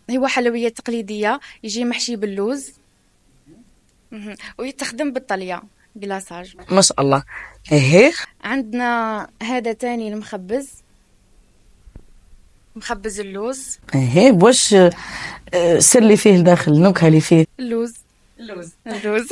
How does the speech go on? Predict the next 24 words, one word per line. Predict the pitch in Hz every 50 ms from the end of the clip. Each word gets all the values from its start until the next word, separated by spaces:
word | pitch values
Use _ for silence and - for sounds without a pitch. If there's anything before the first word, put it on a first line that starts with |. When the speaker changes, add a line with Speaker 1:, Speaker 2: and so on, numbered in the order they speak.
| 392 - - -
Speaker 1:
<laughs> | _ _ _ -
Speaker 2:
يعني، | 170 180 208 214 214 214 214 208
آه، | 208 208 208 208 202 202 202 202 202 196 196 190
مكسرات. | 208 226 - 254 - - 190 160 147 151 160 - -
Speaker 1:
مكسرات. | 240 233 240 - 247 - - 220 196 180 175 175 - - 143
Speaker 2:
إيه. | 135 123 113 139 160 196 269 311 - - - - - - - _ -
راني | 247 262
نشوف | 247 - - 262 -
فيه | 247 208 208 226
هذيك | 202 214 190
القارص، | - - - - 214 214 202 196 202 190 - - - - - - - -
لافريشير. | 202 - - 180 190 175 - 202 208 208 202 196 180 - - _ _ - - 180 175 170 165 160 - - - - _ _ - -
احكي | 277 277 269 277
لي | 247 247
عليها. | 220 208 202 180 160 160 - -
Speaker 1:
هذا، | - 247 277 269 226 269 - - - 196 190 160 165 - - -
هذا | 254 285 285 233 302
من | 294 294 285
الحلويات | 269 262 - 269 262 254 254 254 254 254 254 254 254
العصرية، | 240 208 220 - - 220 214 214 196 190 190 196 247 285 _ _ _ _ _ _ 214
هو | 233 240 233
صابلي | 226 - 247 240 214 214 240 233 - -
بريستيج | 247 226 - - - 247 247 226
بذوق | 208 226 202 226 220 220